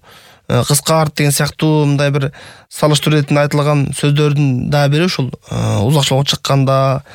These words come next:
жай турмушта ошол «Дүкөн курбайсыңбы? Дүкөн куралы» дегенде баягы түзмө түз маанисинде түшүнүп, аңдап, талдап албай, ошол жагын, э, мындай бир чекелик иш кылбай, ушул дүкөн куруу, аңгемелешип, бир баарлашып, чер жазышып, сүйлөшүп,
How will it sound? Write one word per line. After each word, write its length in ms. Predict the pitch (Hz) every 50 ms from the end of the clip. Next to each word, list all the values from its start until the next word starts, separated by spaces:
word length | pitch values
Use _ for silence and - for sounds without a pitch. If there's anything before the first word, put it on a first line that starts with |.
| - - _ _ -
жай 160 | - 139 143 139
турмушта 420 | - 139 131 131 139 - - 139
ошол 180 | 143 - 147 139
«Дүкөн 340 | 135 139 139 - 143 143 139
курбайсыңбы? 540 | 151 160 156 156 151 156 - 139 135 127 120
Дүкөн 360 | 113 143 135 - 151 151 151 156
куралы» 300 | 160 156 156 151 151 143
дегенде 440 | 147 143 139 135 139 151 180 190 - - - - - - - - - -
баягы 540 | - 127 131 127 127 135 147 147 143 139 - - - - -
түзмө 280 | - 143 139 135 131 -
түз 180 | 147 143 139 135
маанисинде 400 | 127 135 135 139 139 - 139 131 -
түшүнүп, 300 | - - 147 147 147 - _ _ _ - -
аңдап, 400 | - 131 127 131 131 131 131 - -
талдап 320 | 127 117 120 127 131 147 160
албай, 320 | 170 170 185 190 196 214 - - - - - - - _ - -
ошол 240 | - - - 131 127
жагын, 380 | 131 127 123 127 127 123 135 139 - - - - - _ _ _ _ - _ -
э, 960 | - 117 117 117 117 117 113 113 120 120 120 117 117 113 113 113 113 113 110
мындай 240 | 113 120 117 127 123
бир 100 | 127 -
чекелик 380 | - 143 139 - 139 139 - -
иш 140 | 135 - - -
кылбай, 380 | 147 147 151 160 180 202 - -
ушул 200 | - - 131 120
дүкөн 300 | 117 123 - 131 123 117 113
куруу, 240 | 139 143 151 156 131
аңгемелешип, 680 | 113 120 123 120 131 135 143 151 160 156 - 165 151 - - -
бир 120 | 127 123 127
баарлашып, 580 | 127 131 135 139 151 160 165 - 160 143 - -
чер 280 | - - 147 139 139
жазышып, 480 | 147 165 170 160 - - 156 - - -
сүйлөшүп, 480 | - - 156 160 170 160 - 156 139